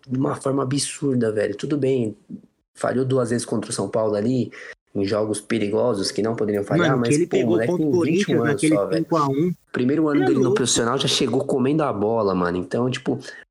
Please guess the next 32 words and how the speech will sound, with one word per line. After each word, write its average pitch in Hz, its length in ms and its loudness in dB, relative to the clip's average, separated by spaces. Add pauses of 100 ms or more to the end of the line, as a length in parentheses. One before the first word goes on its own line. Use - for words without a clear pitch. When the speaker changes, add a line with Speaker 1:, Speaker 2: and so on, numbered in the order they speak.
(100)
Speaker 1:
o 117 100 -2
Flamengo 139 480 0
não 151 220 2
errou 147 240 0
em 170 100 0
contratações, 107 800 -4
tá - 80 -8
ligado? 101 260 0
Acho 101 200 -2
que 110 100 0
isso 123 180 -2
pesa 143 280 0
muito. 120 340 0
E, - 240 -4
e - 80 -4
o, 98 60 -2
o 101 260 -8
que - 100 -8
você 107 220 -2
falou 113 200 -2
da 113 120 0
gestão 123 540 -2
no 110 100 0
começo, 104 480 -2
que - 60 -16
faz 101 180 -4
total 107 320 -2
diferença, 110 500 -4 (340)
quando 117 180 -2
você 143 200 -2
pega 123 320 -2
gente 113 540 -2